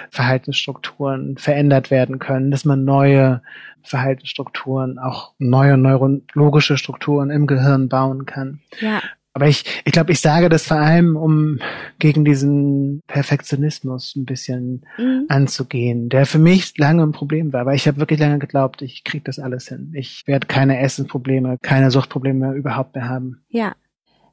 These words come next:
Speaker 2: Mir hilft diese Perspektive einfach total, weil ich eben auch bemerkt habe, sowas kann vielleicht zurückkommen, aber tendenziell wird es besser und besser. Das ist zumindest das, was ich jetzt
Speaker 1: Mhm.
Speaker 2: in knapp
Speaker 1: Mhm.
Speaker 2: sechs Jahren erlebt habe. Also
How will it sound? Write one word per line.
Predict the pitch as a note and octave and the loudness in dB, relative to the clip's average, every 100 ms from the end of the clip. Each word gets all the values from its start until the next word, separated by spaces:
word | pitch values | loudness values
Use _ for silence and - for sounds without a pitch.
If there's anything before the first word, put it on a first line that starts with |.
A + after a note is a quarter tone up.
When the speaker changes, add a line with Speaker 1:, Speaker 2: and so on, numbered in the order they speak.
| _ | _
Speaker 2:
Mir | G#3+ A#3+ C#4 | -2 0 2
hilft | B3 C#4 A#3 | 0 0 -2
diese | G#3+ | -4
Perspektive | G#3 A3 - A3+ - A#3 G#3+ - | -6 -8 -6 -10 -6 -4 -4 -4
einfach | F#3+ F#3+ G3+ | -6 -10 -10
total, | - - - G#3 A3 | -12 -14 -8 -4 -4
weil | F#3+ | -4
ich | F#3+ - | -8 -6
eben | G3+ | -6
auch | F#3 G3 | -6 -6
bemerkt | G3+ G3+ G#3+ A3 G3 | -4 -4 -4 -6 -6
habe, | F#3 | -4
sowas | F#3 F#3 - | -4 -8 -8
kann | - A#3 | -6 -6
vielleicht | - F#3+ F#3 | -4 -6 -8
zurückkommen, | - G#3+ A3 - F#3 F#3+ G#3 - | -8 -10 -10 -8 -6 -4 -6 -6
aber | F#3 F3 F3+ - | -2 0 -2 -6
tendenziell | - A3+ B3 G#3+ - G3+ G3+ F#3+ | -4 -2 0 -2 0 0 0 -2
wird | G3 | -4
es | F3 - _ _ - | -6 -12 _ _ -8
besser | G3 - F#3+ F3+ - | -6 -4 -6 -6 -8
und | F3+ F3 | -10 -6
besser. | F#3 - E3+ | -6 -4 -6
Das | E3+ - | -8 -12
ist | - | -8
zumindest | F#3 F#3 G3 - | -4 -2 -4 -4
das, | F#3 | -8
was | F3+ | -8
ich | - G3 | -8 -2
jetzt | D#3 D3+ | 0 2
Speaker 1:
Mhm. | |
Speaker 2:
in | D3 D#3 - | 0 -4 -8
knapp | - F3 - _ _ | -6 -8 -8 _ _
Speaker 1:
Mhm. | C#3+ C#3 | 0 0
Speaker 2:
sechs | C3+ C#3+ | 0 -4
Jahren | E3 D#3+ D#3 | -4 -4 -6
erlebt | - E3 E3+ E3+ - - | -6 -6 -4 -6 -8 -10
habe. | D3+ D3 D3+ | -8 -6 -6
Also | D#3+ F3 | -4 -4